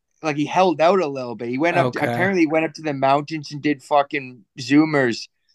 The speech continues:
Speaker 1: up there during his contract negotiations, and then he
Speaker 2: <laughs>
Speaker 1: came back,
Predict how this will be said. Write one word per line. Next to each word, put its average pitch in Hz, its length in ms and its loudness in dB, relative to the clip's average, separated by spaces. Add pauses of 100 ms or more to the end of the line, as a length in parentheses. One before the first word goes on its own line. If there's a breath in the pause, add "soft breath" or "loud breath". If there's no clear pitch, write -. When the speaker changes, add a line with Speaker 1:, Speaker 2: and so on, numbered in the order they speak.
(140)
Speaker 1:
up - 220 0
there 139 160 4
during 139 220 2
his 120 120 -6
contract 135 520 0
negotiations, 127 1000 -2
and 135 120 -4
then 139 100 -2
he 135 80 -2
Speaker 2:
<laughs> - 120 -12
Speaker 1:
came 151 220 2
back, 139 280 4